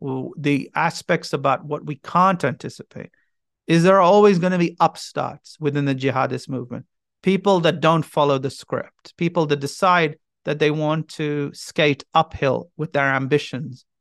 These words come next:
about plotting global attacks. Abu Musab al-Zarqawi was an example of that, the former leader of Al-Qaeda in Iraq, who had a very bad relationship with Ayman al-Zawahiri, and I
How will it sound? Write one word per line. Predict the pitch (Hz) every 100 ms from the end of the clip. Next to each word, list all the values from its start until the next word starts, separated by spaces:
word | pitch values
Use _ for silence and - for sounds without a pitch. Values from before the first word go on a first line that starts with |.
| _ _ -
about | 143 139 123 _ _ _
plotting | - 143 - 139 131
global | 135 131 127
attacks. | 123 - 151 - _ - _ _ _ _ _ -
Abu | - 151 151
Musab | 151 - 151 139
al-Zarqawi | 143 139 135 - 160 143 123
was | 127 123
an | 131
example | 131 127 127 127 - 123 - _ _ -
of | 135 - -
that, | 113 110 -
the | 127 123 - _ _ _
former | - 156 143
leader | 135 143 139
of | 123 131
Al-Qaeda | 131 135 - 135
in | 127
Iraq, | 123 120 123 113 _
who | 127
had | 117 139
a |
very | 123 131 151 160 170
bad | 147 139 139 139
relationship | 135 135 135 139 - 135
with | 135
Ayman | 123 131 131
al-Zawahiri, | 123 131 127 131 131
and | 127
I | 123